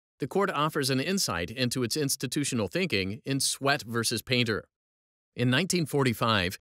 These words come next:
Heman Marion Sweatt applied for admission to the University of Texas School of Law. Because state law at the time restricted the university to white students only, Sweatt's application was rejected.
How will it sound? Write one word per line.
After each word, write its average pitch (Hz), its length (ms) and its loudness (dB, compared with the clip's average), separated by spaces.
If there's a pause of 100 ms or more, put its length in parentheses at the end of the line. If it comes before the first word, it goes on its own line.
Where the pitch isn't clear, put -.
Heman 180 420 2
Marion 131 380 4
Sweatt 110 540 0
applied 135 440 -2
for 143 160 0
admission 127 520 0
to 131 80 -4
the 120 100 0
University 113 580 0
of 95 120 -4
Texas 113 420 -2
School 113 340 0
of 87 140 -4
Law. 107 300 0 (800)
Because 160 340 2
state 135 300 0
law 113 220 2
at 104 100 -4
the 101 80 -4
time 123 280 2
restricted 147 520 -2
the 117 100 0
university 107 640 0
to 107 140 -2
white 113 320 0
students 131 440 -2
only, 127 380 0 (400)
Sweatt's 117 340 0
application 107 680 0
was 90 180 -4
rejected. 92 540 -4